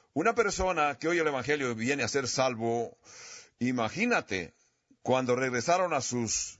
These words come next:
hogares, algunos habían viajado por tres días,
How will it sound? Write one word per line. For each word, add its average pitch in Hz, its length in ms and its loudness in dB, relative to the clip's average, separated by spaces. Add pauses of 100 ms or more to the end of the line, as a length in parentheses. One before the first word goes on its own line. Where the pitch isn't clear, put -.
(140)
hogares, 143 720 0 (300)
algunos 143 280 2
habían 151 180 0
viajado 143 400 2
por 110 160 -4
tres 123 240 0
días, 151 480 0